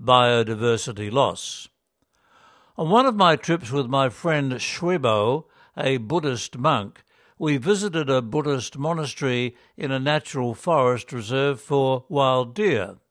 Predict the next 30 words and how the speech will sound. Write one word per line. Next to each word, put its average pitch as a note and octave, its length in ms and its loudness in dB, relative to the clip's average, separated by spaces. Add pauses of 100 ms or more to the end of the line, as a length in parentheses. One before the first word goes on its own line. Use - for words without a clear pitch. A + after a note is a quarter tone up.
(720)
The D3 300 -2
Eld's E3+ 480 0
deer, C3+ 600 -2 (380)
also E3 520 4
known B2+ 420 2
as C3+ 460 -2
the D3 120 -8
golden C3+ 500 0
deer. G2 360 -6 (1000)
The D3+ 100 -4
monks F#3+ 360 4
are F3 60 -4
deeply D#3 460 -2
involved C3 560 2
in A#2 100 -2
the A2 80 -4
conservation B2 800 -2
of G#2+ 100 -8
the A2+ 80 -8
deer, C3+ 380 0 (260)
of B2+ 140 -6
which D3 260 -6
there C3 220 2
are C3 240 6
about D3+ 340 2
forty A#2+ 680 0 (260)
in C3 380 -2
Shan C#3+ 440 -2
Makar C3 500 0
Sanctuary. B2 760 -6